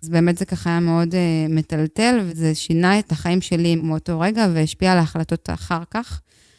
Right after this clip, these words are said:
אה, ונשארתי לעשות את השירות לאומי, שנתיים של שירות לאומי באופקים. המשכתי לגור עם אמא שלי ואחים שלי כדי לעזור לה. אני הייתי השנייה, היו מתחתיי עוד ארבעה אחים קטנים בבית,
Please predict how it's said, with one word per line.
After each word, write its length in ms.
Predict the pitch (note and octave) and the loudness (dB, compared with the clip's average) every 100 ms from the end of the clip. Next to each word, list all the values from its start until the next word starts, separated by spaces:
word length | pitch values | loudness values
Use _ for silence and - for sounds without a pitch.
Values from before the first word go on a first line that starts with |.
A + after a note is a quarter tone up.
| _ _ _ - | _ _ _ -6
אה, 140 | E3 D#3+ | -2 2
ונשארתי 540 | E3 D#3 G#3 G3 G#3 | 2 2 2 2 4
לעשות 260 | F#3 E3+ F3+ | 2 2 -2
את 60 | - | -4
השירות 400 | E3+ F3 E3+ E3+ | -2 -2 -2 0
לאומי, 260 | F3 E3+ | 2 2
שנתיים 360 | E3+ F3 F3+ F#3+ | 0 -2 0 2
של 100 | F3+ | 2
שירות 360 | E3 E3+ E3 E3+ | 0 0 0 0
לאומי 280 | E3 E3 | 0 2
באופקים. 720 | D#3+ D#3 D3 D3+ - F#3 G3+ B3 _ _ _ _ _ _ | 0 -2 -4 -10 -6 -2 -2 -4 _ _ _ _ _ _
המשכתי 440 | F3 E3 G3+ - G#3+ | -6 -2 -4 -4 -6
לגור 380 | F3 E3+ F3 F3+ - | -4 -2 -2 -4 -4
עם 180 | E3+ F3 | 0 0
אמא 140 | F3 | 0
שלי 260 | E3+ E3+ D#3+ | 0 -2 0
ואחים 340 | D#3+ D#3 F3 | 0 0 -2
שלי 240 | E3+ E3+ D#3+ | -2 -2 -2
כדי 260 | E3 D#3+ | -4 -4
לעזור 520 | E3 D3+ D3+ E3 E3+ | -2 -2 -2 -2 0
לה. 120 | F#3 G#3 - _ _ _ - | -2 -4 -10 _ _ _ -4
אני 140 | F3 | 0
הייתי 500 | F3 E3+ F3 E3 E3 | 0 0 2 2 2
השנייה, 720 | D3+ - - E3 E3+ G3+ G3+ F#3 - | 0 -2 0 0 2 2 0 -4 -6
היו 220 | E3+ E3+ | -4 -2
מתחתיי 480 | F3 F3+ D#3+ - F3 | -2 -4 -6 -2 0
עוד 140 | E3 D#3+ | 2 2
ארבעה 340 | D#3+ E3 F3 | 0 2 2
אחים 200 | E3+ F3 | 2 -2
קטנים 380 | - E3 E3 E3 | -2 -2 2 2
בבית, 500 | D#3 D#3 F#3+ G3+ | 2 2 2 0